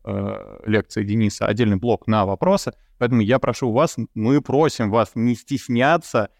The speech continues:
и писать, э, вопросы в чат по ходу дела, и мы постараемся на все, либо, ну, наибольшее количество в конце ответить.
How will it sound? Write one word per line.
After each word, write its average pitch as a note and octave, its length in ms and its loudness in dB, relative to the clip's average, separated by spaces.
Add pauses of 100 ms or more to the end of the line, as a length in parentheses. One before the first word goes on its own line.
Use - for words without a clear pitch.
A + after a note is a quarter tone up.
(120)
и B2 180 0
писать, B2+ 540 0
э, G2 200 0
вопросы G#2 440 0
в - 60 -16
чат C#3+ 260 0
по A2+ 80 -4
ходу A2 260 -6
дела, B2+ 520 2
и A2+ 280 -2
мы A2 160 0
постараемся A2 920 0
на F#2+ 300 0
все, C#3 360 0
либо, G#2+ 260 2
ну, F#2+ 200 0
наибольшее G2+ 500 -2
количество B2 500 0 (300)
в - 20 -20
конце A#2+ 440 0 (340)
ответить. - 500 -8